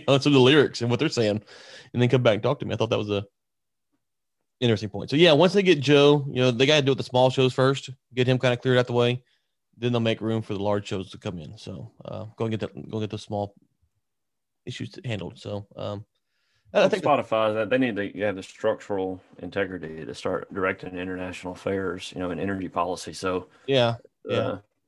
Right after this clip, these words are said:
Speaker 1: And, uh, and I will say, speaking of energy policy, Josh, um, I'm holding Making Government Work right here.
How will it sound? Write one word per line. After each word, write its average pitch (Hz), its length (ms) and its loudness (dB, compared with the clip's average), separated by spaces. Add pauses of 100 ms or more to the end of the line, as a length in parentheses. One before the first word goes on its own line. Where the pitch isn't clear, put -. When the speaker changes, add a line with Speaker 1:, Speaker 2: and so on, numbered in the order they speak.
(120)
Speaker 1:
And, 139 280 2
uh, 123 240 4
and 135 80 0
I 139 40 2
will 175 100 2
say, 165 120 -6
speaking 160 260 -6
of - 60 -2
energy 127 120 -6
policy, 127 320 -4
Josh, 101 380 -8
um, 110 280 -6
I'm 113 140 -6
holding 131 560 0 (1120)
Making 123 440 -2
Government 113 360 -4
Work 117 300 -2
right 110 200 -2
here. 110 540 -4